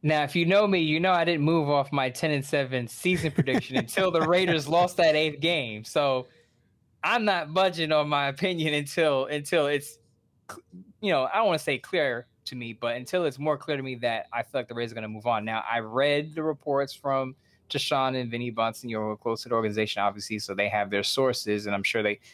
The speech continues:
Speaker 1: not I'm sure, but they probably have similar people who've talked to them, but
Speaker 2: Mm-hmm.
Speaker 1: we'll leave that alone. But I, I just,
Speaker 2: <laughs>
Speaker 1: right now, I'm sticking to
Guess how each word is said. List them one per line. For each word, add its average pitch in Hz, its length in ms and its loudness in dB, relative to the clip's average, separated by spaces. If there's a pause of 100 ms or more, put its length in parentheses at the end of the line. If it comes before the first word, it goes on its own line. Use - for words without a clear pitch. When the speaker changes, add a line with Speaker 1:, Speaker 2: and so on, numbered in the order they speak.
(260)
Speaker 1:
not 135 200 0
I'm 107 120 -2
sure, 117 280 2
but 101 120 -4
they 117 120 0
probably 107 540 0 (600)
have 127 360 -2
similar 107 680 0 (140)
people 113 460 -2 (180)
who've 107 280 -12 (220)
talked - 340 0
to 107 100 -4
them, 101 340 -2 (140)
but 107 260 0
Speaker 2:
Mm-hmm. 104 220 2 (100)
Speaker 1:
we'll 127 120 0
leave 120 140 0
that 110 120 0
alone. 110 380 0
But 120 240 2 (420)
I, 160 160 2 (180)
I 233 80 4
just, 214 320 0 (280)
Speaker 2:
<laughs> - 240 -20
Speaker 1:
right 202 240 4
now, 202 200 4
I'm 175 120 -2
sticking 208 440 0
to 147 400 0